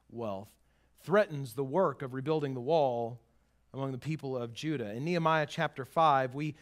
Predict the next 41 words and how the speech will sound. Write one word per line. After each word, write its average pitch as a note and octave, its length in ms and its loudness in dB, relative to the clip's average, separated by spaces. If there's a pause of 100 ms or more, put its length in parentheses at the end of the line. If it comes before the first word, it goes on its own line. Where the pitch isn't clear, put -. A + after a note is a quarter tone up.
(120)
find E3+ 380 4
that D3+ 100 -6
some F#3 240 2
of D#3+ 120 0
the C#3 100 -4
Jewish E3+ 440 0
nobles D3 560 2
in C#3 80 -4
the C3+ 80 -2
city F3+ 320 0
of C3+ 140 -2
Jerusalem A2 880 -6 (680)
who F#3 100 6
had A3 360 6
both F#3+ 260 6
money G3 440 6
and A3+ 480 2
power D3+ 640 4 (200)
had G3 140 6
begun G3+ 360 6
to F#3+ 200 0
ruin B3+ 540 4
the G3 140 8
livelihoods E3+ 920 4 (240)
of F#3+ 460 8
the F3+ 100 8
Jews G3 500 2
that G#3 120 4
were G3+ 100 6
living F#3+ 300 6
in A#3+ 300 4
and G3+ 160 2
around G3 320 6
the F3 80 -2
city F#3+ 320 2
rebuilding F3 540 4
the E3+ 60 2
wall. F3 360 10
They D#3+ 100 4
used G#3+ 480 0
their E3+ 300 4